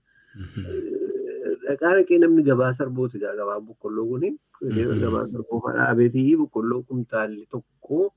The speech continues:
Speaker 2: jooniyaa doobbii haaraa wajjin birrii shaniif saantimii torbaatamii shanitti gale kumtaalli.
Speaker 1: Ayyo, ayyo.
Speaker 2: Galee jennaan gatiin gaangeetti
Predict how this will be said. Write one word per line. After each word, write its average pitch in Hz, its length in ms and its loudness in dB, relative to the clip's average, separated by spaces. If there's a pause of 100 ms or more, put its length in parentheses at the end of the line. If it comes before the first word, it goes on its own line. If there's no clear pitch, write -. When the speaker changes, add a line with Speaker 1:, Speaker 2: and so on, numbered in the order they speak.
(600)
Speaker 2:
jooniyaa 120 540 2
doobbii 127 580 2
haaraa 117 420 4
wajjin 120 460 2 (760)
birrii 147 260 2
shaniif 170 300 8
saantimii 120 400 0
torbaatamii 107 500 -2
shanitti 101 280 -6
gale 104 180 -4 (320)
kumtaalli. 110 460 -8 (280)
Speaker 1:
Ayyo, 95 340 -10
ayyo. 113 240 -14 (1080)
Speaker 2:
Galee 147 320 10
jennaan 214 400 2 (500)
gatiin 143 480 0
gaangeetti 214 600 2